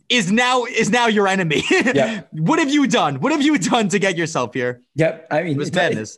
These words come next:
Speaker 2: it doesn't make much sense. It, I couldn't imagine it on the other side. And most people would be upset about it. Like, uh, if, if, uh, Rubio is on Hannity, I don't know. Like, you're not gonna, you're not gonna see
Speaker 1: Yeah.
Speaker 2: that.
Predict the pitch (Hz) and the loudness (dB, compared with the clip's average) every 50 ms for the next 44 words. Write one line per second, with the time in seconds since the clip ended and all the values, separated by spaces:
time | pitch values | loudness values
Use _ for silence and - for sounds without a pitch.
0 | _ _ - 165 147 175 185 185 185 165 131 139 131 - - - 143 127 107 127 | _ _ -6 -4 -2 0 0 0 -2 -2 -2 -4 -4 -6 -6 -6 -6 -6 -6 -6
1 | 127 127 127 127 120 113 101 104 110 117 - - - 160 156 143 131 123 117 120 | -8 -6 -6 -6 -4 -4 -4 -4 -4 -6 -6 -6 -6 -4 -4 -4 -4 -4 -4 -4
2 | 120 120 - 120 117 113 110 110 107 110 113 107 107 101 101 - - 117 117 110 | -6 -8 -10 -10 -10 -10 -8 -8 -8 -8 -6 -6 -6 -6 -6 -4 -4 -2 -2 -4
3 | 110 110 107 104 - _ - _ _ - 143 143 - - 170 - 139 127 120 101 | -4 -8 -10 -12 -14 _ -20 _ _ -2 -2 -2 -2 -4 -6 -4 -4 -4 -4 -2
4 | 120 107 - - - - 143 131 113 - 107 104 104 98 104 107 101 - - - | -4 -4 -4 -4 -4 -2 -2 -2 -2 -2 -6 -6 -6 -6 -6 -8 -10 -10 -18 -20
5 | - - _ _ _ _ - 139 139 117 127 135 117 110 - - 120 135 127 - | -20 -20 _ _ _ _ -8 -8 -8 -6 -6 -8 -8 -8 -8 -6 -4 -4 -4 -4
6 | - - - 113 120 117 117 113 123 127 135 147 156 143 127 135 127 123 120 117 | -8 -12 -12 -8 -6 -6 -4 -4 -4 -4 -2 0 0 0 0 0 0 2 0 0
7 | 113 104 120 117 110 107 107 107 107 107 101 - _ _ _ _ _ - - - | -2 -2 -2 -2 -2 -2 -4 -4 -6 -8 -8 -12 _ _ _ _ _ -20 -20 -20
8 | _ _ _ - - - 135 131 120 113 104 101 95 98 95 123 123 120 107 95 | _ _ _ -10 -2 0 0 0 0 -2 -4 -6 -8 -8 -6 -4 -2 -2 -2 -4
9 | 92 95 - - - - - 147 127 120 - - - 139 - 160 156 147 139 127 | -6 -10 -12 -16 -20 -10 -4 -4 -4 -4 -4 -8 -14 -10 -4 -4 -2 0 0 -2
10 | - 127 117 110 - - - - - 139 135 131 113 - 120 113 110 - - - | -2 -4 -6 -6 -6 -10 -10 -6 -2 -2 0 0 -2 -4 -6 -8 -8 -8 -8 -6
11 | 123 113 110 104 101 87 - 120 143 170 - 208 151 107 - | -6 -4 -4 -6 -8 -8 -6 -2 0 0 0 0 -2 -4 -8